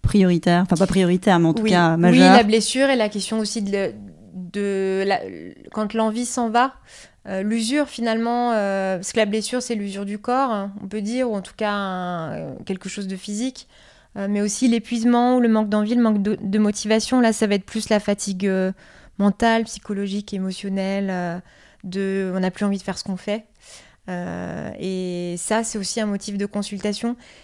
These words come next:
Speaker 2: Mais comme tout ce qui est mental et psychologique, comme ça ne se voit pas, on a du mal à s-,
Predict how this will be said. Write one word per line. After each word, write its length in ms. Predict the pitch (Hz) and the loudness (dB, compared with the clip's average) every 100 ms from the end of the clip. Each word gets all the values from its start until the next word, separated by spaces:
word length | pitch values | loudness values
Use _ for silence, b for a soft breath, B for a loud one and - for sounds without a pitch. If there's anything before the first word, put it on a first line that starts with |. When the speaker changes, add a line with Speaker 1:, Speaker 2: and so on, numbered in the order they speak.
| b b | b b
Speaker 2:
Mais 240 | 202 208 - - - _ | 0 0 -2 -20 -20 _
comme 200 | 226 220 | 2 2
tout 140 | 220 | 2
ce 100 | 240 | -6
qui 100 | - | -2
est 40 | 226 | 0
mental 340 | 208 196 220 | 0 0 0
et 60 | 208 | 0
psychologique, 580 | 208 202 208 208 208 214 | -4 -6 -4 -2 -4 -4
comme 160 | 220 | -4
ça 140 | 208 208 | -2 -2
ne 40 | |
se 140 | 202 208 | -2 -6
voit 300 | 190 202 208 | -4 -2 -2
pas, 380 | - 214 214 214 b b b b | -2 -2 -2 -8 b b b b
on 100 | 196 | 0
a 100 | 190 | 0
du 140 | 185 | 2
mal 220 | 202 208 | 2 4
à 60 | 208 | 2
s-, 340 | 190 190 - | 0 -4 -6